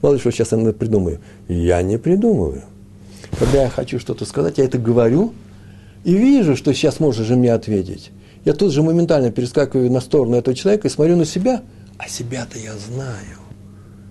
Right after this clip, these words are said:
По мельчайших подробностях. Уже если повышается градус разговора, я в такие глубины себя могу заглянуть. М-, вещи, вы знаете, когда они произносятся вслух, совсем не то, что произносится там внутри себя,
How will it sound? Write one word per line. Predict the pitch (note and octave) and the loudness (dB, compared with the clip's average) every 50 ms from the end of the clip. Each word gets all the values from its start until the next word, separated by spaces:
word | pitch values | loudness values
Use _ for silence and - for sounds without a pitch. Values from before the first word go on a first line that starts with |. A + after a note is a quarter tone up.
| - - - - - - - - - - - - - - - | -20 -20 -20 -20 -20 -20 -20 -20 -20 -20 -20 -20 -20 -10 -4
По | - B2 A2+ G#2 - B2+ B2+ - | -2 -2 0 0 -2 -4 -4 -2
мельчайших | B2+ B2+ C3+ C3+ - E3+ E3 - - B2 | -2 -2 -2 0 0 -2 -4 -4 -6 -10
подробностях. | - - C3 C3 C3 C3 A#2+ G#2 G2+ F#2+ - - - - - - - - - - - - - - | -10 -8 -6 -2 -2 -2 -2 -2 -4 -6 -8 -12 -16 -16 -18 -20 -20 -20 -20 -20 -20 -20 -12 -8
Уже | B2+ A#2 C3+ | -2 0 2
если | D3+ D3+ - | 2 0 0
повышается | - - C#3 B2+ C3 B2+ - - D#3+ D#3+ D3 C3 A#2 - - A2+ | -4 -2 -2 0 0 0 -2 -2 0 0 0 0 -2 -2 -4 -4
градус | G#2+ G#2 A#2+ C#3+ D3 C3+ A#2+ G#2+ - A#2+ | -2 0 2 2 2 2 0 -2 -4 -4
разговора, | A2+ A2 G#2 G#2 A#2 A#2+ D#3+ G3 G#3+ F3+ C3 F#2+ F2+ - - - - - - - | -4 -2 0 0 0 2 2 2 2 0 0 -2 -6 -10 -16 -20 -20 -20 -10 -6
я | B2+ B2 | -4 -2
в | |
такие | B2+ C#3 C3+ G3 G#3 F#3+ | -2 -2 0 0 0 0
глубины | C#3 B2 D3 E3+ C#3+ C3 C3 E3 F#3+ F#3+ D3+ C3 B2 A#2 | 2 2 4 4 4 2 2 4 4 4 4 4 2 2
себя | A2+ - - - B2+ B2+ C3+ B2+ | 0 -2 -4 -4 -2 0 2 2
могу | A#2 A#2 A2 G#2+ G#2 G#2+ | 2 2 0 0 -2 -2
заглянуть. | G2+ G#2+ G#2+ G#2+ A2 A2 A2 G2+ F2+ - - - - - - - - - - - - - | -2 -2 -2 -2 0 0 0 0 -2 -4 -8 -16 -20 -20 -20 -20 -20 -20 -20 -20 -20 -18
М-, | - - B2 A#2 B2 A#2 A2 A2 G#2+ | -12 -6 -2 -2 -2 -2 -4 -6 -2
вещи, | A2 D#3+ G#3+ G3+ - C#3 | 0 0 0 0 0 -2
вы | A#2 | -4
знаете, | G#2 A#2 F3 G#3+ G#3 - | -2 -2 -2 -2 -2 -4
когда | A#2+ A2 A#2 B2 | -4 -2 0 0
они | C3+ C3 | 0 -2
произносятся | B2+ A#2+ A#2+ B2 B2+ B2 - - - | -2 -2 -2 -2 -2 -2 -4 -6 -8
вслух, | - - - D#3 G#3+ A#3+ A#3+ - - - - - - - - - - G#2 | -8 -6 -4 -2 -2 -2 -4 -6 -12 -20 -20 -20 -20 -20 -20 -12 -8 -6
совсем | G2 A#2+ - - D#3+ F3+ | -4 -4 -2 -2 -2 0
не | G3+ G3 | 0 -2
то, | - - D#3 F3 | -2 -2 -2 -2
что | E3+ - - | -2 -4 -10
произносится | - - E3+ D#3 C#3 B2+ D3 E3+ E3+ D3 - - - D#3 D3+ - - - - - - - - | -8 -4 -4 -4 -2 -2 -2 -4 -4 -4 -8 -8 -8 -8 -8 -10 -14 -20 -20 -20 -20 -8 -4
там | - D#3 C#3 | -2 0 2
внутри | A#2+ B2+ B2+ C3 D3+ C#3+ | 2 2 0 0 -2 -4
себя, | - - E3+ G3 G3+ F3+ B2 | -4 -4 -4 -4 -4 -4 -6